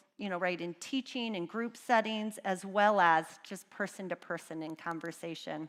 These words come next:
And finally, there needs to be the ministry of authority and protection for a community as well, so that we're strong and safe and can do hospitality.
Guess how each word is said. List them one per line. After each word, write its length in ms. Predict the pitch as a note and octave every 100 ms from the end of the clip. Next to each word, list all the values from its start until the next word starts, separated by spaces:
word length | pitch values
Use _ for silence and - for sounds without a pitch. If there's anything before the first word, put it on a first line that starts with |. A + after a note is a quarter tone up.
| _ _ _ _ _ _ _ _ _ - - - - _
And 160 | G#3 G#3
finally, 480 | G#3 G3 F#3+ G3 F#3+
there 180 | F#3
needs 320 | F#3+ F#3 F3 -
to 80 | F3+
be 180 | F3+
the 100 | F3+
ministry 540 | F3+ F3+ F3+ - F#3+ F3+
of 100 | E3
authority 680 | E3+ - F3+ F3+ F3+ F3
and 120 | D#3+ -
protection 640 | E3+ - F3 - E3 E3
for 220 | - F3
a 40 | E3+
community 680 | - F3+ E3 E3 D#3 D#3+
as 180 | D3+ -
well, 340 | D#3 C3 C#3 - _ -
so 100 | F#3+
that 180 | F#3
we're 120 | F3+ E3
strong 560 | - F3 E3 D#3+ E3
and 200 | - E3
safe 400 | - D#3+ D#3+ -
and 140 | E3+ -
can 160 | F3
do 180 | E3+ D#3+
hospitality. 1000 | - E3 - F3 - E3 D#3+ E3 D3+